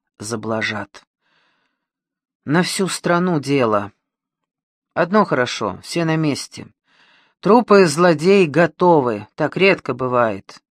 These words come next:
Это всем нам повезло очень, но в смысле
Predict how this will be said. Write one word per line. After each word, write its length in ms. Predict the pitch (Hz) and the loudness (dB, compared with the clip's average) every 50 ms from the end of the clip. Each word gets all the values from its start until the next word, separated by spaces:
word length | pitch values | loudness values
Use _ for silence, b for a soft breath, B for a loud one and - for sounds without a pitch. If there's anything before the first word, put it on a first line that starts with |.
| _ _ _ _ _ _ _ _ _ _ _ _ _ _ _ _ | _ _ _ _ _ _ _ _ _ _ _ _ _ _ _ _
Это 300 | - 170 185 - 190 180 | -2 -2 2 2 2 2
всем 440 | - - - - 202 208 202 202 196 | 2 -2 0 2 2 4 4 4 2
нам 240 | 196 190 185 180 180 | 2 2 2 0 0
повезло 600 | - 185 170 170 180 170 156 175 185 190 185 - | 0 0 2 2 0 0 0 2 2 4 4 4
очень, 360 | 139 139 131 - - - 131 | 2 -2 -2 -4 -4 -6 -4
но 180 | 139 151 170 156 | -2 -2 -4 -4
в 60 | - | -4
смысле 600 | - - 185 180 151 - - 165 160 151 143 | -4 -4 -2 -2 -2 -4 -2 -2 0 0 -2